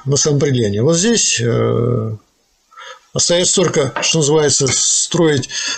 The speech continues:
предположение о том, а что же хочет, чего же хочет добиться, э, российская буржуазия и, так сказать, э, представляющее её государство.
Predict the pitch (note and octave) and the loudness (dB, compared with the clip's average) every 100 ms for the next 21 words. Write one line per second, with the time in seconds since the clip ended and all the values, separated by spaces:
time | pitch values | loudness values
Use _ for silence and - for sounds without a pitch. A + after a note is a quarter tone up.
0 | - E3+ F3 E3+ D3+ C#3 C3+ A3 A#3+ - | -2 0 2 2 2 2 2 2 2 0
1 | - - - B2 - C4 A#3 G#3 - - | -8 -16 -6 -2 2 2 2 -2 -6 -2
2 | F3 F3+ F#3+ - - - - - _ B2+ | 2 2 0 -4 -16 -20 -20 -20 _ -8
3 | B2 A#2 B2 F3 E3 C3+ D#3+ - D3 F3+ | -6 -4 0 2 2 2 0 2 2 2
4 | - D3 - - A#2 A2 G#2+ - - _ | 2 0 -2 -2 -2 0 -2 -6 -18 _
5 | _ C3+ C3+ - F3+ - D3 B2+ B2+ B2+ | _ -2 0 2 0 0 0 0 0 0
6 | B2 C3 B2+ G#3+ F3 A#2 - G#2+ G#2 F#2 | 2 2 2 2 2 0 -4 -4 -4 -4
7 | - A#2 - - - G2 G#2+ - _ _ | -4 -4 -4 -4 -4 -6 -8 -16 _ _
8 | - C3 D3 - D3+ F3+ F3+ F#3+ F3 G3 | -16 -8 -4 0 2 2 2 2 2 2
9 | G#3 F3+ A#2 - - | 2 2 0 -2 -8